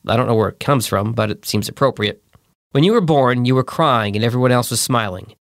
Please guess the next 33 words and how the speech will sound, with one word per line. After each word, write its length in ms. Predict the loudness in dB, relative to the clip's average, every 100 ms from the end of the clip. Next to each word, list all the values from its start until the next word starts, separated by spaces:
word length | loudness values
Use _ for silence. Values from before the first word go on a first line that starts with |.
| _
Live 220 | -2 0
your 140 | 2 2
life 280 | 2 0 0
so 220 | 0 0
that 160 | 0
when 200 | 0 0
you 120 | 0 0
die, 480 | 0 -2 -6 -12 -6
you'll 200 | 0 2
be 140 | 2
smiling 560 | 0 0 -2 -2 -6 -2
and 80 | 0
everyone 320 | 2 2 2
else 180 | 0 -2
will 80 |
be 80 | -6
crying." 440 | -2 -2 -2 -4 -12 _ _ _ _ _
In 120 | 0 2
his 140 | 2
short 240 | 2 2
twenty-five 520 | 2 0 2 2 0 2
years, 280 | 2 0
Bill 220 | 0 2 2
had 180 | 2
the 80 | 0
uncanny 500 | -2 -2 -2 2 2
ability 520 | 0 2 2 2 -2 -6
to 100 | -2
make 220 | 0 -2 -2
everyone 340 | 0 2 2
around 260 | 2 2 2
him 100 | 0
smile. 480 | 2 0 0 -2